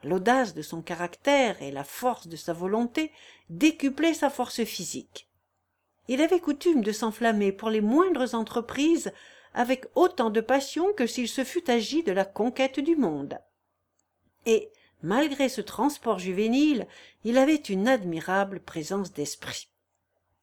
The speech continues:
Il dirigea la barque dans le milieu du courant, et, au milieu de s'engager dans la passe étroite, il mit l'esquif en travers, et le préserva du choc avec la moitié de son corps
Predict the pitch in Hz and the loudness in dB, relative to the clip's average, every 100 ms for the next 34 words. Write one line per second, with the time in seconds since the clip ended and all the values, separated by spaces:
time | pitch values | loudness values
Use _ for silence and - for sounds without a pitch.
0 | _ _ - 185 180 262 180 170 170 170 | _ _ -8 -6 -2 -2 -2 -4 -2 -2
1 | 165 233 349 - - - 170 226 196 170 | 2 4 4 0 -12 -14 -4 -2 0 -2
2 | 170 160 165 170 - 233 302 370 - _ | -4 -2 -4 -4 -6 -2 0 0 -6 _
3 | _ _ _ - 269 - _ _ _ - | _ _ _ 0 0 -2 _ _ _ 4
4 | 349 359 285 247 196 190 339 285 240 196 | 8 8 6 2 0 0 2 4 2 2
5 | 180 254 226 - 147 - 196 - 311 359 | 0 0 0 -2 -6 -8 -10 0 2 2
6 | - 180 - _ _ 247 226 277 311 330 | 0 -8 -10 _ _ -2 4 6 6 4
7 | 339 - 370 392 - 311 359 - 240 202 | 2 2 4 4 0 0 2 0 2 2
8 | 180 180 170 _ _ _ - 202 180 185 | 2 -2 -8 _ _ _ -4 -2 0 -2
9 | - 294 277 208 226 233 180 - - 240 | 0 0 0 0 0 -2 -4 -4 -2 -2
10 | - 185 180 180 160 170 277 349 269 208 | -2 -4 -4 -4 -4 0 0 0 -2 -4
11 | 208 202 185 180 190 247 - | -4 -4 -6 0 2 2 0